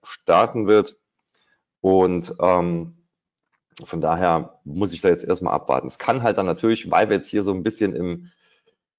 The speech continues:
im Nirgendwo stehen, kann auch sein, dass der Markt schlichtweg erstmal überfordert ist und gar nichts damit anfangen kann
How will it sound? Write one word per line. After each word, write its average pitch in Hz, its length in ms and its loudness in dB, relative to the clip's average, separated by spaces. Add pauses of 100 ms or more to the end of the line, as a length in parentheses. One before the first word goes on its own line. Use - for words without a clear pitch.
(200)
im 113 200 4
Nirgendwo 123 520 6
stehen, 107 640 2
kann 123 160 0
auch 113 100 4
sein, 117 160 2
dass 107 140 -2
der 98 80 0
Markt 98 340 0
schlichtweg 107 400 -2
erstmal 110 240 0
überfordert 98 460 2
ist 95 100 -8
und 95 80 -6
gar 107 140 4
nichts 120 160 -2
damit 87 160 -2
anfangen 87 420 -6
kann 101 340 -6